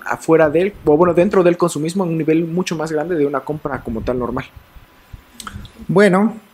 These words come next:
Speaker 2: digo, para mí, en mi punto de vista, el consumismo es igualmente, coincido en que es la necesidad de compra excesiva, pero impuesta por otras personas. Para mí ese es el consumismo.
Speaker 1: Mm, también.
Speaker 2: O generada por otras personas, ¿no? El,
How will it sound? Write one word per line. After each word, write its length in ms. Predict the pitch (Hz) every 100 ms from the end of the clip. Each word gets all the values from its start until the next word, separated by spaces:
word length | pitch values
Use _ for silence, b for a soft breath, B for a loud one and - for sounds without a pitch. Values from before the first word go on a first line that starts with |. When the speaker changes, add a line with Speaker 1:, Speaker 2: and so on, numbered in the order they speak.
| _
Speaker 2:
digo, 220 | 143 156 120
para 180 | 135
mí, 360 | 156 175 226 - - _ _ -
en 60 |
mi 80 | 127
punto 260 | 123 156 190
de 60 |
vista, 200 | 156 196
el 80 | 175
consumismo 640 | 151 131 147 147 160 185
es 60 | 190 175
igualmente, 760 | 143 131 147 147 151 147 240 -
coincido 340 | 131 123 151
en 60 | 151
que 60 | 147
es 60 |
la 100 | 156
necesidad 680 | 147 120 131 - 120 127 143
de 140 | 151
compra 360 | - 143 139 143
excesiva, 640 | 139 120 - 160 185 - - -
pero 420 | 220 185 202 - - b b _
impuesta 640 | 135 123 156 151 - 160 -
por 160 | 120
otras 260 | 120 - -
personas. 600 | 123 - 139 120 - - - - - - -
Para 180 | 113 113
mí 160 | 123
ese 140 | 117 -
es 80 |
el 120 | 110 -
consumismo. 500 | 110 - 113 113 110
Speaker 1:
Mm, 160 | 147 175
también. 160 | 123
Speaker 2:
O 80 | 135
generada 640 | - 143 143 143 143 151
por 140 | 127 120
otras 280 | 117 120 -
personas, 680 | 123 110 - 123 110 -
¿no? 240 | 127 160 151
El, 260 | 123 120